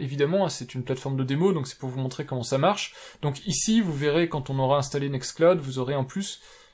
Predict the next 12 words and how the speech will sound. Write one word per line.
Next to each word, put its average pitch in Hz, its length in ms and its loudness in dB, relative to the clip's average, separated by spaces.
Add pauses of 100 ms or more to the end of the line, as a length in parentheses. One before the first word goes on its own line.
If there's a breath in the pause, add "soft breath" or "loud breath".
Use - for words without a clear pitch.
(160 loud breath)
euh, 131 100 -2
quand 131 160 -2
vous 135 160 -2
êtes 139 120 -6
utilisateur 131 480 0
admin, 151 300 2
vous 135 140 -4
aurez 131 140 0
les, 127 240 0
les 127 80 -6
capacités 135 480 -4
d'administrateur. 147 680 -6